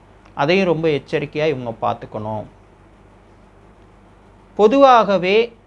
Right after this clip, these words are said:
சுக்கிரன் சந்திரன் இணைவு இருக்கக்கூடிய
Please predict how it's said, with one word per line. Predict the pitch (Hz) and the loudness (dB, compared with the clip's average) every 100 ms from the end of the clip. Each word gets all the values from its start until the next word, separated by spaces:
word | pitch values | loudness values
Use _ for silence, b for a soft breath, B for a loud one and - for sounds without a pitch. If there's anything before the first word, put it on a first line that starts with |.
| _ | _
சுக்கிரன் | - 196 - 247 247 | -14 -14 -4 -2 -2
சந்திரன் | 226 190 180 185 | -4 -6 -2 -2
இணைவு | 175 160 180 180 170 | -2 -4 -4 -4 -4
இருக்கக்கூடிய | 151 151 151 143 139 156 185 | -4 -8 -8 -6 -2 0 0